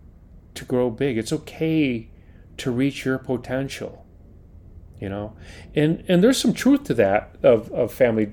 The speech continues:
wanting to, um, keep you to where you're at because that's how they know you, right? But that's okay.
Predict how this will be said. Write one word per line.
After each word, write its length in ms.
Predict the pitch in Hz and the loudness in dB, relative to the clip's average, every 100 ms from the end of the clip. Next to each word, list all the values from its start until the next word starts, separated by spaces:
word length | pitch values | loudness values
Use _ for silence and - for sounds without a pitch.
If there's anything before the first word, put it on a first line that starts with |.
| - | -4
wanting 420 | 135 120 127 117 | 2 2 2 0
to, 360 | - 107 95 92 - - - - - | -2 0 0 -2 -10 -20 -20 -18 -10
um, 380 | 90 85 87 - - - - - - - | -8 -6 -8 -10 -16 -20 -20 -20 -20 -10
keep 260 | - 135 117 | 2 2 4
you 280 | 120 120 113 | 4 6 4
to 180 | - 104 | 0 2
where 240 | 110 101 | 4 4
you're 260 | 107 143 104 | 6 6 6
at 180 | 147 | 4
because 240 | 170 165 151 | 0 -2 2
that's 180 | 156 - | 2 2
how 120 | 131 | 0
they 120 | 120 | 2
know 180 | 123 214 | 0 0
you, 280 | 110 82 - - - - - - - - - - - - | -4 -12 -18 -20 -20 -20 -20 -20 -20 -20 -20 -20 -12 -2
right? 300 | 98 107 - - - - - - - - - - - - | 2 2 -2 -20 -20 -20 -20 -20 -20 -20 -20 -20 -20 0
But 180 | 175 170 | 2 2
that's 580 | 175 185 - - - - - - | 2 0 -2 -6 -6 -10 -12 0
okay. 580 | 156 - - 202 - | 0 0 -6 -6 -8